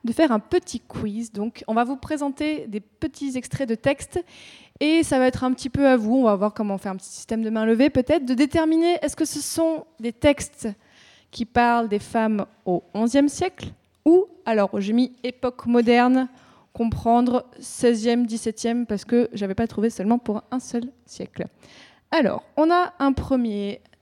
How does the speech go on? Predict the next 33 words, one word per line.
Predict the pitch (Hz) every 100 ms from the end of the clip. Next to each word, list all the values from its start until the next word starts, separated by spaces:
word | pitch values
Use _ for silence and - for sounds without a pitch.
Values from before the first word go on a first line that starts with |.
| -
texte, | 359 - - 285
je | 214
vais | 202
le | 180
lire. « | 175 277 349 339 349 _ _ _ _ - _ _ -
Pendant | 285 359
ce | 427 294
siège, | - 208 196 269 349 339 -
qui | 226
dura | 190 190 180
quinze | - 214 208
jours, | 233 330 370 - - -
je | 214
remplis », | 254 247 254 330
dit-elle, « | 254 226 262 302 330 _ _ _ _ _ _ _ -
je | 220 202
remplis », | 202 214
dit-elle, « | 214 - 285 302 - - - -
autant | 349 349 415
que | 381 262
je | 233
pus | - 302 330
les | 208
fonctions | 247 233 - 294 285
de |
soldat. | 202 - 214 180 - _
Je | - -
portais | 180 - 180
un | 175
casque | - 262 269 247
comme | 202 180
un | 202 220
homme, | 254 302